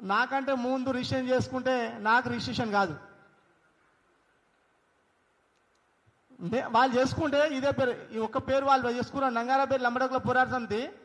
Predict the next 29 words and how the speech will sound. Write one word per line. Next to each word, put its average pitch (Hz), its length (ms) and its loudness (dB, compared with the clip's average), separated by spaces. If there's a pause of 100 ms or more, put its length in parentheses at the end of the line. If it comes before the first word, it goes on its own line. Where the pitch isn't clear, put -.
(280)
నాకన్నా 262 440 0
ముందు 254 200 -2
వాళ్ళు 262 240 4
చేసుకున్నారు 262 380 0
అనుకో, 226 340 -2 (380)
మళ్ళీ 254 280 0
ఈ 269 100 -4
పేరు 262 260 0
నాకు 254 180 2
రిజిస్ట్రేషన్ 233 380 -2
కాదు. 214 240 2 (2000)
అది 233 160 -2
మీకు 262 160 -4
తెలుసు. 233 420 -2 (3000)
రిజిస్ట్రేషన్ 277 400 -4
నెంబర్ 277 220 2
కొట్టినా 269 280 0
కూడా, 262 220 2
గౌట్ 240 320 2
ఆఫ్, 262 180 8 (680)
గౌట్ 262 240 2
ఇన్, 247 460 -4
డబ్ల్యూడబ్ల్యూ 247 680 0
సొసైటీ 262 440 -2
రిజిస్ట్రేషన్ 247 540 -6
కింద 247 140 -4
కూడా 247 260 0
కొట్టినా 233 300 -2
కూడా, 247 320 0